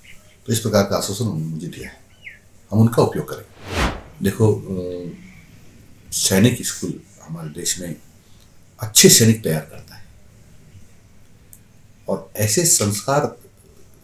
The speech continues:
देता है ताकि सेना में किस प्रकार से, अ, का व्यवहार किया जाए, और सेना में क्यों भर्ती या, हु-, हुआ जाता है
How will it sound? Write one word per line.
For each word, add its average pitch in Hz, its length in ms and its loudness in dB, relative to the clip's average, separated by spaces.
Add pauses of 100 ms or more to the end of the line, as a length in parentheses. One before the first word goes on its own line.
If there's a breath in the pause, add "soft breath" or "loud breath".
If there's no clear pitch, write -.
देता 98 300 2
है 90 140 0 (920)
ताकि 101 240 0
सेना 107 380 2
में 131 160 2 (140)
किस - 140 -2
प्रकार 98 380 2
से, 127 200 0
अ, - 120 -6 (1080)
का 95 120 4
व्यवहार 98 280 2
किया 90 180 0
जाए, - 240 -6 (600 loud breath)
और 113 100 4
सेना 113 320 4
में 120 140 -2
क्यों 98 260 2
भर्ती 117 340 2
या, 110 80 4
हु-, - 880 -10
हुआ 101 220 0
जाता 98 240 -2
है - 140 -16